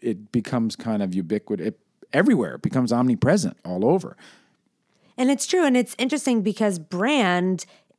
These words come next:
Speaker 2: comes from lots of different levels. And first of all, the artist has to have enough of a point of view to become a brand him or herself. And then the next level of that brand, I think, is the way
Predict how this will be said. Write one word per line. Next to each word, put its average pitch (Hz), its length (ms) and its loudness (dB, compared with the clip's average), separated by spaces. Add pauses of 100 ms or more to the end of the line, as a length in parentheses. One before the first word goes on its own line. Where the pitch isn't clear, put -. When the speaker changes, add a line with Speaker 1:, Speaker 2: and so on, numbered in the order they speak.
(140)
Speaker 2:
comes 214 580 0
from 185 640 0
lots 185 320 -2
of 175 60 -4
different 165 300 -4
levels. 123 480 -8 (200)
And 196 160 -4
first 269 240 0
of 196 60 -2
all, 190 140 4
the 180 180 0
artist 202 560 2
has 185 200 -2
to 180 100 -2
have 175 180 0
enough 180 300 0
of 175 100 -6
a 180 60 -4
point 180 280 -2
of 165 60 -2
view 196 360 0
to 208 120 -8
become 175 460 -2
a 180 80 -6
brand 170 500 -2
him 165 180 -2
or 156 60 -2
herself. 151 500 -4 (300)
And 214 180 0
then 208 280 0
the 202 80 -2
next 202 320 0
level 208 480 2
of 170 140 0
that 170 200 -2
brand, 165 340 -2
I 170 60 0
think, 170 300 -4
is 165 120 -4
the 180 100 -2
way 185 420 2